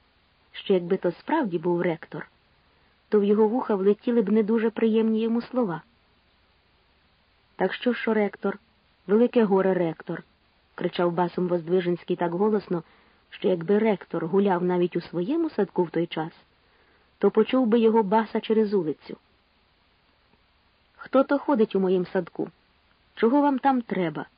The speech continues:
гукав Сухобрус. «Та свої», —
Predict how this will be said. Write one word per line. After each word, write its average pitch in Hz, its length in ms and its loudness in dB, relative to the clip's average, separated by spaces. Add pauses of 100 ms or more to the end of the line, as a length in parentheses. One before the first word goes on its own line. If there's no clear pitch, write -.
(140)
гукав 180 360 -4
Сухобрус. 175 580 -6 (1300)
«Та 269 160 -2
свої», — 233 720 -2